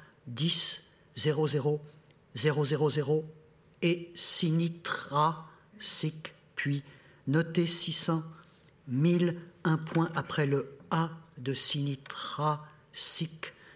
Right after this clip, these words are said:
puis pied droit rouge, poutre horizontale, avec cinq doigts horizontaux et gauche noir, avec cinq doigts horizontaux. Le dernier chiffre sur la poutre,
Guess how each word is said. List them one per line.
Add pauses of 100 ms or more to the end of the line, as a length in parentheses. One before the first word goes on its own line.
(240)
puis
pied
droit
rouge, (340)
poutre
horizontale, (380)
avec
cinq
doigts
horizontaux (160)
et
gauche
noir, (340)
avec
cinq
doigts
horizontaux. (500)
Le
dernier
chiffre
sur
la
poutre,